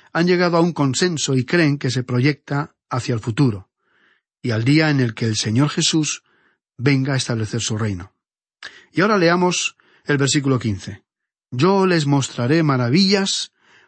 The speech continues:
como el día que saliste de Egipto". Dios guió a Israel al salir de Egipto por medio de un milagro, pero Él no los sacó de Babilonia de forma milagrosa.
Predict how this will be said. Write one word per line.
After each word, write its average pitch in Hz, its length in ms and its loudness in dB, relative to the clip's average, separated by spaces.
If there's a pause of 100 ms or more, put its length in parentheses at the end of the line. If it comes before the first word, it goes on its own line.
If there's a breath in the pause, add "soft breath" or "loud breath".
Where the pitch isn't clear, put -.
(140 soft breath)
como 123 300 0
el 113 100 -2
día 165 440 2 (420)
que 127 160 -4
saliste 120 480 -2
de 117 60 -4
Egipto". - 500 -12 (640)
Dios 190 400 2
guió 170 360 2
a 156 80 2
Israel 143 580 -2 (340)
al 135 180 -2
salir 147 320 2
de 139 100 -2
Egipto 135 460 -4
por 113 160 -6
medio 139 220 2
de 143 80 2
un 139 80 2
milagro, 127 500 0 (600 loud breath)
pero 156 280 4
Él 220 220 4
no 208 160 4
los 175 280 2
sacó 156 360 -2
de 151 100 4
Babilonia 131 520 2
de 120 100 -2
forma 127 300 -2
milagrosa. 110 640 -4